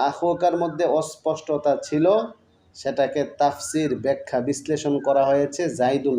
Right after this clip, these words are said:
বলে। ঠিক তেমনিভাবে সূরাতুল ফাতিহা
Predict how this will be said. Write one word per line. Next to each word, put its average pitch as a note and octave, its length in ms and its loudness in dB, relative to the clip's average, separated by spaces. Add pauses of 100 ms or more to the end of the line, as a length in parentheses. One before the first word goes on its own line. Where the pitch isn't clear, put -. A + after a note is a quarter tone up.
বলে। G#2+ 240 -2 (640)
ঠিক F3 160 2 (120)
তেমনিভাবে E3+ 680 4
সূরাতুল D#3+ 680 2 (140)
ফাতিহা D3 540 0